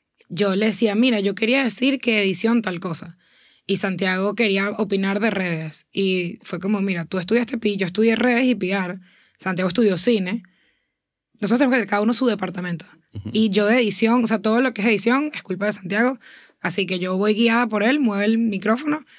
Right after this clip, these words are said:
Speaker 1: Y todo lo que es redes, eh, me encargo yo. O sea, yo dirijo el equipo de redes y Santi el de, el de, el de edición.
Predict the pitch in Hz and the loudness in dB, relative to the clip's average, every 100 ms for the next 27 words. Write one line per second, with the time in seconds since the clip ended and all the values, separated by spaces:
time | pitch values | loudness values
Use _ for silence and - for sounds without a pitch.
0 | - - - 233 190 220 254 233 196 220 | -20 -20 -6 -2 2 4 4 2 0 2
1 | 240 269 294 - 214 196 180 180 190 190 | 2 2 0 -4 -2 0 -2 -4 -2 0
2 | 190 190 190 196 226 208 202 180 202 196 | 0 -2 0 2 2 2 -2 0 0 2
3 | 233 233 247 247 190 233 202 214 233 214 | 4 4 4 2 0 0 0 2 2 2
4 | 208 190 185 196 208 196 175 180 180 175 | 0 -2 -4 -4 -2 -2 -4 -6 -6 -4
5 | 170 165 160 156 - - - - - _ | -4 -4 -6 -10 -20 -20 -20 -20 -20 _
6 | 196 196 190 190 185 180 226 240 262 | 0 2 2 2 0 2 2 2 0